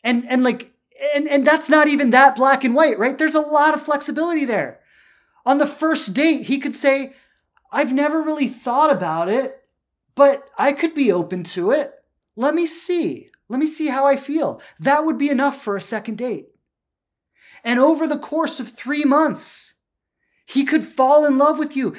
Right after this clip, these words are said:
and he could say, "Yes, I wanna go all in." Right? Like, there's a lot of flexibility there. But if you're getting into the fourth and the fifth and the sixth month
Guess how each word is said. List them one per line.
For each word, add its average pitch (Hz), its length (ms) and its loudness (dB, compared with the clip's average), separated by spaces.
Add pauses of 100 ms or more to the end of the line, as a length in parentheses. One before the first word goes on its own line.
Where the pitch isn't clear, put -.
(120)
and 226 160 -4
he 277 140 -4
could 285 140 -6
say, 294 200 -4
"Yes, 247 500 2
I 226 100 -2
wanna 277 220 0
go 247 220 2
all 233 340 -2
in." 247 400 -2 (3250)
Right? 247 160 -6
Like, 247 120 -6
there's 311 180 0
a 320 60 0
lot 285 360 2
of 277 100 0
flexibility 269 760 -2
there. 147 360 -6 (1400)
But 262 100 4
if 254 160 -4
you're 294 140 2
getting 330 260 2
into 202 180 4
the 165 120 -6
fourth 240 400 2
and 170 100 -6
the 147 60 -8
fifth 254 340 -4
and 180 100 -6
the 147 60 -8
sixth - 420 -6
month 220 380 -2